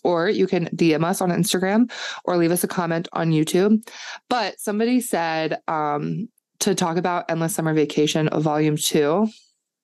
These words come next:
Guys, I just don't know. I just don't know. My hopes are low.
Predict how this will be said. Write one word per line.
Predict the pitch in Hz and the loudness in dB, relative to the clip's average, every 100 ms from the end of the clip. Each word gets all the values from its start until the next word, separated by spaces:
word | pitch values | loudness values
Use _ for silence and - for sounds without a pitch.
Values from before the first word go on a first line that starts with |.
| _ _ - - - - _ - _ _ 208 | _ _ -20 -20 -20 -20 _ -20 _ _ 0
Guys, | 214 214 208 214 196 | 0 0 0 0 -2
I | 208 214 | -2 2
just | 269 262 | 2 0
don't | 196 185 180 - - | 0 0 0 -4 -4
know. | 175 165 147 131 - - 165 - - - | 0 0 0 -2 -2 -4 -6 -14 -14 -4
I | 190 | 0
just | 220 208 - | 0 -2 0
don't | 190 226 | 0 2
know. | 233 180 180 | 0 0 0
My | 180 180 | 0 -2
hopes | 165 180 - | -2 -2 0
are | 240 233 | 0 2
low. | 175 156 156 156 160 | 2 2 0 0 -2